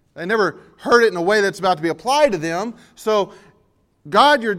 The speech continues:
you're telling me, Jesus, you're telling me that you're about to empower me with the Holy Spirit. You're about to empower me with the Holy Spirit to do what? You're about to empower me with the Holy Spirit so that I can go to school?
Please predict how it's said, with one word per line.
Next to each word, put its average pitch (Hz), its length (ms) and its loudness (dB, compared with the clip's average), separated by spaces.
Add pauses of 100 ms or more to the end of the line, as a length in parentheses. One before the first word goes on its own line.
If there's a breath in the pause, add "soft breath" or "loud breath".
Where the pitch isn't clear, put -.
(160)
you're 180 140 -6
telling 269 480 -2
me, 277 180 -6
Jesus, 247 400 -8
you're 202 120 -4
telling 262 520 2
me 269 200 -2
that 208 240 -2
you're 247 160 2
about 240 260 0
to 214 80 -2
empower 254 800 -2
me 254 300 -8
with 233 200 -6
the 175 120 -6
Holy 233 400 -4
Spirit. 240 440 -2 (240 loud breath)
You're 202 60 -6
about 208 220 -2
to 185 60 -6
empower 254 520 -2
me 254 120 -6
with 214 100 -8
the 190 80 -6
Holy 233 200 -2
Spirit 240 280 -6
to 202 100 -4
do 214 180 -6
what? 214 300 -2 (380 soft breath)
You're 208 100 -2
about 233 280 -2
to 208 40 0
empower 247 680 0
me 247 100 -4
with 247 120 -4
the 208 80 -4
Holy 226 220 0
Spirit 233 300 -4
so 202 160 -6
that 208 160 0
I 220 140 0
can 214 280 -4 (1120 soft breath)
go 226 240 8
to 202 80 0
school? 269 640 0